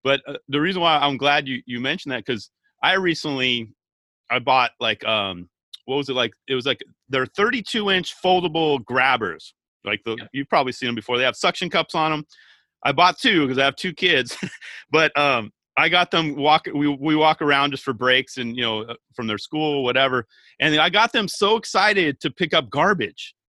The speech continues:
Speaker 1: Like, it's crazy. And I know the neighbors probably see us and, like, 'cause they're running to, to pick up the garbage and they're like, you know,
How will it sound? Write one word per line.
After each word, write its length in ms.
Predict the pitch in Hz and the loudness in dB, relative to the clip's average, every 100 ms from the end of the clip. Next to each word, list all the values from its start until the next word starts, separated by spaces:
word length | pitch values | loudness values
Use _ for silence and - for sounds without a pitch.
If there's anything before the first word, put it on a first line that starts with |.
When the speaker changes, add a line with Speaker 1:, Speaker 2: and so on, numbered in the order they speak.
| - | -6
Speaker 1:
Like, 280 | 139 135 _ _ _ - | -2 -2 _ _ _ -2
it's 180 | 160 - | -2 0
crazy. 340 | 202 214 156 | 2 2 2
And 80 | 147 | 2
I 40 | |
know 160 | 165 226 | 4 4
the 100 | 208 | 2
neighbors 340 | 170 214 208 - | 0 -2 -4 -4
probably 240 | 165 147 | -4 -4
see 200 | - 156 | -4 -4
us 140 | 147 | -4
and, 80 | 151 | 0
like, 160 | 151 - | -2 -2
'cause 140 | 139 | -4
they're 100 | 180 | -2
running 340 | 160 170 185 170 123 | 2 2 2 -2 -6
to, 20 | - - - | -14 -20 -8
to 60 | 143 | -4
pick 240 | - 180 | -2 0
up 100 | 165 147 | -2 -4
the 60 | |
garbage 380 | 127 185 180 156 | 0 2 2 -2
and 80 | 147 | 0
they're 80 | 139 | 0
like, 140 | 131 | 0
you 100 | 151 | -2
know, 200 | 139 | -2